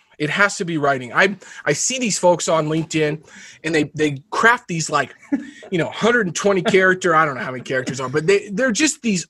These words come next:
awesome little stories. It's like, "Patricia and Dan had this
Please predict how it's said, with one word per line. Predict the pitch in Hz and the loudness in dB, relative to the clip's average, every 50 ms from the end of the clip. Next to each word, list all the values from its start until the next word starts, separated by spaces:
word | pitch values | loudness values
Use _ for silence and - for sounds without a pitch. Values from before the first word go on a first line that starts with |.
| _ _ - | _ _ -2
awesome | - 214 226 233 220 - - 214 196 | 2 4 4 4 4 4 2 2 4
little | 190 196 202 196 185 175 | 6 6 6 6 6 4
stories. | - - - - - 214 214 185 165 151 139 131 120 139 | 0 -2 -6 -4 0 0 2 2 2 0 -2 -4 -6 -8
It's | 147 - - | -6 -4 0
like, | 180 147 131 - _ - _ - - - _ | 0 0 0 -2 _ -20 _ -20 -20 -16 _
"Patricia | - 185 165 - - - 294 254 - - 240 - | -6 -6 -4 -2 -2 0 0 0 2 2 2 2
and | 208 185 185 170 143 | 4 2 2 0 0
Dan | 190 196 190 175 165 151 143 131 123 | 0 0 0 0 -2 -2 -4 -6 -8
had | 120 - 165 175 170 160 143 | -6 -2 0 0 0 0 0
this | 156 156 151 - - | -2 -2 -2 -2 -4